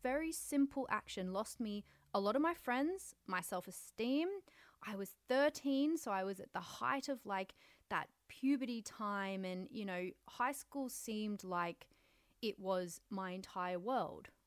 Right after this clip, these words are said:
as it does for most young children. And we don't realize it, but it actually has a really big impact on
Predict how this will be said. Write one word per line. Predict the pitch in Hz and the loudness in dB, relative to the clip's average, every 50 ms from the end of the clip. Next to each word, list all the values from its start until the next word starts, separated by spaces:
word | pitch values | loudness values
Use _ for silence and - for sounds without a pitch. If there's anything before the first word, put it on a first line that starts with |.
| _ _ _ - | _ _ _ 0
as | 196 196 185 | 0 0 0
it | 190 - | -2 -4
does | 185 175 175 175 - | -4 -4 -4 -4 -6
for | - 202 | -6 -4
most | 202 202 214 220 - - | -2 -2 -2 -4 -6 -6
young | 185 170 165 160 | -8 -8 -8 -8
children. | - - 180 156 - - - - - - - | -10 -8 -10 -10 -10 -12 -12 -14 -14 -14 -12
And | - 196 190 190 196 196 190 185 - _ _ _ _ _ _ _ _ - | -8 -6 -6 -6 -6 -6 -8 -10 -14 _ _ _ _ _ _ _ _ -2
we | 226 | 0
don't | 233 247 247 - - | 2 2 0 0 -4
realize | 202 226 233 240 240 233 214 202 190 185 180 - | -4 0 2 2 2 2 2 0 0 0 -2 -2
it, | 180 175 - - - | -4 -4 -6 -6 -6
but | - 185 180 180 - - | -4 -2 -2 -2 -4 -4
it | - 208 | -4 -2
actually | 208 208 226 - - 277 | -2 -2 -2 -2 -4 -4
has | 262 214 254 254 | -2 -2 -2 -2
a | 254 233 | -2 -4
really | 214 196 202 196 196 196 196 190 185 185 - _ _ _ _ _ _ 185 - _ _ | -4 -4 -4 -4 -2 -4 -4 -4 -4 -6 -8 _ _ _ _ _ _ -20 -20 _ _
big | 254 254 240 226 202 - | 0 0 2 0 -2 -6
impact | - 208 202 208 - - 180 160 170 - _ - - | -6 -6 -6 -6 -4 -2 -4 -4 -4 -6 _ -12 -8
on | 202 185 180 180 175 175 175 170 170 | -6 -4 -4 -4 -4 -4 -4 -6 -8